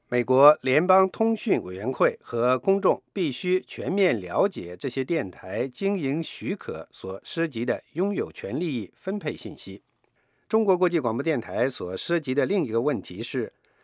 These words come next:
联邦通讯委员会规定，如果外国政府的代理人要在美国进行影响公众舆论和政策的活动，他们必须遵照美国外国代理人登记法的规定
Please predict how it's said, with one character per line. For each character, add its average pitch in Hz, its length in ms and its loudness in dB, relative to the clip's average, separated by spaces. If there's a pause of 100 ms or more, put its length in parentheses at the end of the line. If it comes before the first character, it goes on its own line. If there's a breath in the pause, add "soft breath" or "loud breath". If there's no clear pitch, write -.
(140)
联 139 200 2
邦 196 240 4
通 214 240 -2
讯 160 240 -2
委 87 80 -6
员 92 160 -6
会 139 240 0
规 151 160 0
定， 156 180 -2 (460)
如 180 160 2
果 160 220 6
外 202 160 4
国 151 140 4
政 180 200 2
府 95 220 -10
的 110 140 0
代 190 200 4
理 95 180 -4
人 95 420 -4
要 165 140 6
在 139 140 2
美 95 180 -4
国 107 260 -4
进 151 280 -4
行 123 340 -4
影 120 340 -4
响 90 340 -8
公 202 240 -2
众 147 240 -2
舆 80 180 -10
论 190 180 2 (120)
和 113 220 -4
政 127 220 -2
策 117 140 -4
的 - 80 -10
活 78 240 -12
动， - 180 -2 (540)
他 190 120 4
们 196 120 2
必 190 200 -6
须 185 280 -2
遵 190 260 -2
照 147 220 4
美 85 280 -10
国 107 440 -2 (120)
外 180 280 2
国 113 300 -2
代 160 240 0
理 85 140 -10
人 95 360 -8
登 208 220 0
记 120 220 -6
法 110 260 -14
的 101 100 -12
规 165 240 -2
定 180 180 -4